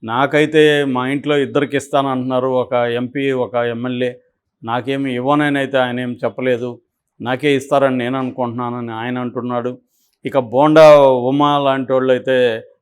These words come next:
ఊరేగింపులు, బల ప్రదర్శనలు చేస్తున్నారు. భూమా అఖిలప్రియ ఒక పక్క తిరుగుతుంది. ఆ, తర్వాత గంటా శ్రీనివాస్ ఆయన నా కొడుకు ఇవ్వాలి, నాకు ఇవ్వాలని ఆయన అడుగుతున్నాడు.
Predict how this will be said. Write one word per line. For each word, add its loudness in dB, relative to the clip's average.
ఊరేగింపులు, 2
బల 0
ప్రదర్శనలు -2
చేస్తున్నారు. -4
భూమా 2
అఖిలప్రియ 0
ఒక 0
పక్క -2
తిరుగుతుంది. -6
ఆ, -4
తర్వాత 2
గంటా 4
శ్రీనివాస్ -2
ఆయన -4
నా -2
కొడుకు -4
ఇవ్వాలి, 2
నాకు -4
ఇవ్వాలని 0
ఆయన -2
అడుగుతున్నాడు. -6